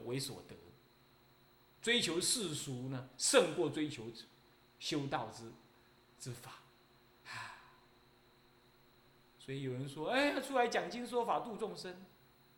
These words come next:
我现在花一点钱买卡梅拉这样来录，然后让人家去播，我已经度众生了。你不要再叫我出去搞，啊，这不可能，这不能度，也没什么好度，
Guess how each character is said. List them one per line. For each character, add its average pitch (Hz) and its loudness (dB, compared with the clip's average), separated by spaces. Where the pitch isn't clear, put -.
我 139 -4
现 208 0
在 165 2
花 196 8
一 196 4
点 135 0
钱 131 -2
买 131 -2
卡 147 -2
梅 160 -4
拉 139 -2
这 127 -6
样 139 -2
来 123 -6
录， 147 -8
然 139 0
后 156 4
让 185 6
人 143 -2
家 151 0
去 151 -4
播， 135 -4
我 147 0
已 151 2
经 131 -2
度 135 -8
众 123 -10
生 - -14
了。 92 -16
你 127 -8
不 123 -6
要 165 -2
再 156 -4
叫 139 -4
我 107 -8
出 123 -12
去 120 -12
搞， - -12
啊， 135 -20
这 - -8
不 131 -8
可 - -10
能， - -16
这 - -14
不 359 6
能 190 6
度， 302 -2
也 208 -4
没 277 0
什 494 0
么 523 4
好 139 6
度， 233 -4